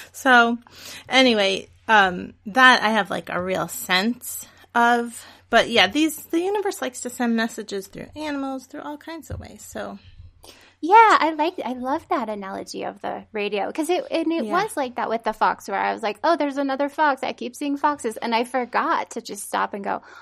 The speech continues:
Speaker 2: "Oh, okay. Let me, before I, you know, just keep making a mental note, 'Oh, I've gotta look that up.' Let me just really
Speaker 1: <laughs>
Speaker 2: tune into that."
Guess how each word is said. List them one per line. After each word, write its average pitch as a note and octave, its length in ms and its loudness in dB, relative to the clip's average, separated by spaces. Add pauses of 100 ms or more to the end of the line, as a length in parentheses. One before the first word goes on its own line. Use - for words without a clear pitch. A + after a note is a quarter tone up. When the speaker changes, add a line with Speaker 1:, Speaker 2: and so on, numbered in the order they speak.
(240)
Speaker 2:
"Oh, C#4 400 2
okay. G#3+ 400 -12 (120)
Let A#3+ 100 -8
me, A3 380 -6
before B3 400 2
I, A3 300 4 (100)
you A3+ 100 -8
know, G#3 160 -4
just G#3 260 -4
keep B3 200 -2
making A3 340 -2
a G#3 60 -4
mental G3+ 260 -4
note, F#3+ 220 -2
'Oh, - 20 4
I've G3 160 0
gotta F#3+ 220 0
look G3 180 -8
that F#3+ 160 -2
up.' G3 240 0
Let - 140 -4
me E4 160 4
just F#4 320 -4
really A3 300 0
Speaker 1:
<laughs> - 140 -12
Speaker 2:
tune C4 200 0
into F4 280 0
that." G3 460 -4